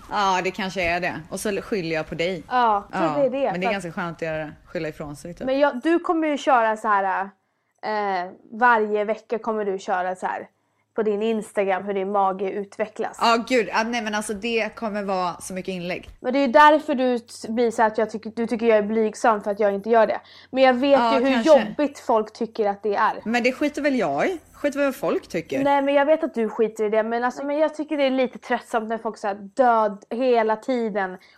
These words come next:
Speaker 2: om sin graviditet.
Speaker 1: Nej, jag tycker inte att det är tröttsamt. Däremot så vill jag ju inte höra så här,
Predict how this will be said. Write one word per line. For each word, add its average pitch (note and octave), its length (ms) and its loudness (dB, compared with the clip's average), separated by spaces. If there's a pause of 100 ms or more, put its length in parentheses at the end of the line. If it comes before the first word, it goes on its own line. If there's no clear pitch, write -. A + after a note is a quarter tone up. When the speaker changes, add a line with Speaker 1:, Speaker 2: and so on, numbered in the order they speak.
Speaker 2:
om A3+ 280 0
sin G3 280 -4
graviditet. F#3+ 600 -2
Speaker 1:
Nej, E3 280 0
jag D#3 120 -6
tycker E3 180 -8
inte D3 260 -10
att C#3+ 60 -12
det D#3 60 -12
är D3+ 40 -10
tröttsamt. - 540 -18
Däremot A#3+ 560 2
så G#3 60 -8
vill G3 140 0
jag G3 80 0
ju G3+ 80 -2
inte F#3 280 -4
höra E3 420 -2
så E3+ 100 -6
här, C#3+ 300 -4